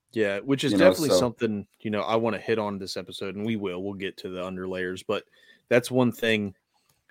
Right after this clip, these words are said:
Speaker 1: You read so much stuff where people are suggesting this or just suggesting, "Oh, yeah, just wear, you know, what you got up in your closet underneath it." And, you know, I just wanna, from someone who has tested it, 'cause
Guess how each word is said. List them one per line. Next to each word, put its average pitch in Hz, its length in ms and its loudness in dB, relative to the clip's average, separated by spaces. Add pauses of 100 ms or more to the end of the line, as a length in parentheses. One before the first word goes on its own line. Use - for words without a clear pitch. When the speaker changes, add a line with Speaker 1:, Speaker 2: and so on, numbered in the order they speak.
(100)
Speaker 1:
You 120 160 2
read 131 280 4
so 127 160 4
much 113 260 0
stuff 110 360 -2
where 107 120 -2
people 107 240 -4
are 101 100 -4
suggesting 101 540 -6
this 120 340 2
or 104 160 -2
just 101 220 -6
suggesting, 107 480 -2
"Oh, 131 120 0
yeah, 127 180 2
just 120 240 -8
wear, 107 200 0
you 107 80 -4
know, 104 120 0
what 104 180 0
you 107 60 -4
got 107 100 2
up 104 80 0
in 101 60 -12
your 95 80 -10
closet 110 360 2
underneath 107 440 -2
it." 107 160 -2 (560)
And, 101 400 6 (1200)
you 120 80 2
know, 107 100 6
I 110 100 8
just 117 220 0
wanna, 113 380 -2
from 123 180 0
someone 139 260 4
who 117 180 4
has 120 260 6
tested 110 340 0
it, - 60 -8
'cause - 240 -6